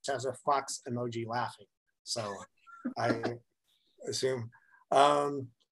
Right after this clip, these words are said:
uh, Andrew, thank you very much. Is there a correlation between officers who can recruit sources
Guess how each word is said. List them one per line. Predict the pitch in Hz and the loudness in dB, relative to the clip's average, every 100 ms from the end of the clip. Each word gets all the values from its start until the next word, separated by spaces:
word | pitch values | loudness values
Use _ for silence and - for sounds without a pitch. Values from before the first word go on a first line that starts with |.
| - - _ | -20 -20 _
uh, | 147 139 147 | 6 8 8
Andrew, | 156 165 165 | 8 6 6
thank | 156 165 156 | 6 6 6
you | 143 | 6
very | 151 | 6
much. | 151 175 - - - | 8 8 8 2 0
Is | 151 135 | 2 10
there | 165 | 10
a | - | 10
correlation | - 180 208 202 196 - 156 - _ _ - _ _ | 10 12 12 12 8 6 2 -4 _ _ -16 _ _
between | 147 143 139 147 | -2 -2 6 10
officers | 165 175 190 175 | 10 10 4 4
who | 170 | 2
can | 147 139 | 0 2
recruit | 135 120 - 175 208 | 2 2 2 4 4
sources | - - 156 156 165 160 - | 2 0 0 0 -2 -4 -6